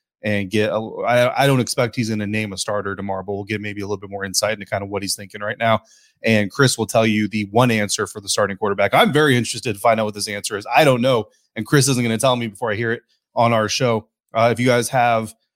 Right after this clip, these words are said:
your opinions on who the starting quarterback should be and why, drop them into the Locked On Commanders Twitter D Ms or into the emails. I would love to read some of those live, uh, on the air when we have this conversation on our next episode. So make sure you come back for that and contribute. My stock up is Taylor Heinicke.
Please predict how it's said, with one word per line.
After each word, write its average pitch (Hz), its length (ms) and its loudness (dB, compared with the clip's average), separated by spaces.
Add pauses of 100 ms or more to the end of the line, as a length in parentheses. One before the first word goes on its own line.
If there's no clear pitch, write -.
(140)
your 151 200 6
opinions 160 340 2
on 151 140 0
who 156 100 2
the 156 80 0
starting 147 260 0
quarterback 147 440 -2
should 147 200 -6
be 151 220 -4
and 117 160 -4
why, 131 240 2
drop 127 320 -4
them 127 140 -6
into 123 180 -8
the 113 100 -8
Locked 120 320 -2
On 120 200 -4
Commanders 117 340 -6
Twitter 156 260 -4
D 139 180 -4
Ms 131 260 -4 (280)
or 143 200 2
into 135 180 -2
the 127 260 -4
emails. 110 240 -2
I 117 80 -2
would 117 140 -2
love 117 200 -2
to 120 100 -8
read 117 200 -6
some 113 200 -4
of 107 40 -8
those 107 200 -4
live, 110 260 0 (360)
uh, 113 120 2
on 113 220 0
the 110 120 -2
air 110 160 2
when 104 80 -4
we 104 80 -10
have 110 160 -4
this 101 120 -8
conversation 107 680 -6
on 110 240 -6
our 104 200 -8
next 104 360 -4
episode. 110 520 -4 (220)
So 117 120 -6
make 110 100 -2
sure 120 120 -4
you 110 80 -2
come 113 100 -4
back 107 220 0
for 110 60 -18
that 110 120 -4
and 101 140 -8
contribute. 143 560 -2
My 175 160 4
stock 170 320 2
up 185 160 0
is 113 80 -4
Taylor 147 260 0
Heinicke. 156 320 -2